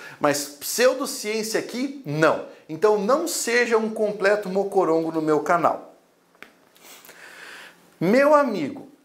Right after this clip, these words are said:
faltou uma vírgula. Ó, e, e veio com raiva, porque tá escrevendo ali com, com letra em caixa alta. "Acho que você, assim como o Papa, estão alinhados ao pensamento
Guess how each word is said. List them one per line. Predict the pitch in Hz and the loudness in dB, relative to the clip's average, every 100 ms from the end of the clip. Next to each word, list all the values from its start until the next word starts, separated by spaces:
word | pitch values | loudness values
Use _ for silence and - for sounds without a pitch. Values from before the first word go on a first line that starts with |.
| _ _ _ _ _ _ - | _ _ _ _ _ _ -4
faltou | 117 113 156 | -2 0 0
uma | 170 139 | 0 -4
vírgula. | 101 98 - - _ _ - | -6 -14 -18 -20 _ _ 0
Ó, | 117 104 | 0 0
e, | 123 127 | -2 -4
e | 135 | -4
veio | 131 135 | -2 -2
com | - 247 247 | 0 0 0
raiva, | - 135 123 110 - - | 2 2 2 -4 -14 -18
porque | 117 - | -20 -6
tá | 131 | -4
escrevendo | - - 151 147 120 139 131 | -4 -6 -6 -6 -4 -4 -4
ali | 110 139 - - - _ _ - - | -4 -8 -8 -14 -20 _ _ -20 -10
com, | 170 185 196 202 196 - - - - | -6 -4 -4 -8 -14 -20 -20 -20 -8
com | 139 139 135 | -4 0 2
letra | 135 131 151 | 0 0 -4
em | 151 151 127 131 127 | -4 -4 -6 -6 -8
caixa | 117 123 - 202 | 0 0 2 2
alta. | 113 - - _ _ - - - - - _ 190 | 2 -2 -14 _ _ -20 -20 -20 -20 -20 _ 2
"Acho | 233 247 285 | 2 0 -8
que | 277 262 | -10 -10
você, | 254 302 - 143 127 135 - - | -6 -6 -6 -6 -6 -8 -14 0
assim | 196 190 - 247 320 - | 0 0 -6 -6 -6 -4
como | 285 285 | -2 -2
o | - | 0
Papa, | - 120 120 180 180 - - _ - - _ | 2 2 2 -2 -2 -8 -20 _ -20 -20 _
estão | 214 202 - 254 254 | -6 -4 0 0 2
alinhados | 262 302 262 165 139 190 190 | 2 2 0 2 4 2 0
ao | 175 170 | 0 0
pensamento | 180 165 160 202 156 120 120 165 | -2 -6 -2 -2 -2 -4 -6 -12